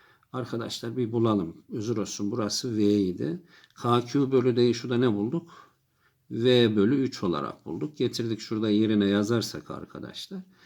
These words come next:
V bölü üç eksi V. Buradan da eksi iki V bölü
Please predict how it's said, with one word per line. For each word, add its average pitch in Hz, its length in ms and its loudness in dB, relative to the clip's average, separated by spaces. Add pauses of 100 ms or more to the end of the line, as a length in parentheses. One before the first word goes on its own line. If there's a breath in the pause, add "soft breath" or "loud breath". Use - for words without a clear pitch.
(340 soft breath)
V 120 380 6
bölü 98 200 4
üç 156 540 -4
eksi 113 580 -4
V. 104 380 0 (100)
Buradan 110 440 2
da 117 320 -2 (400 soft breath)
eksi 127 560 0
iki 98 800 -4
V 101 420 2
bölü 110 480 2